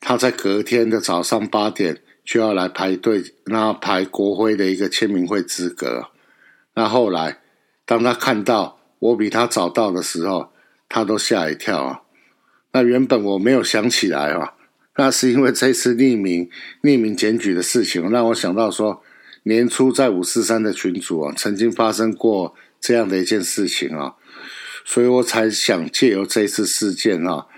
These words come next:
那再次的提醒大家啊，你要酸、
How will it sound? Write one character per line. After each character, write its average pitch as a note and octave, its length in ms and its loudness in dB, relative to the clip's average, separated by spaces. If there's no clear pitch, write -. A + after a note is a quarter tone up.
那 A2+ 100 0
再 B2 200 2
次 F#2 220 0
的 F2+ 100 0
提 F#2+ 200 -4
醒 E2 240 -4
大 F#2 180 -2
家 E2+ 240 -4
啊， E2 280 -4
你 G#2+ 160 2
要 C#3 220 4
酸、 C3+ 460 2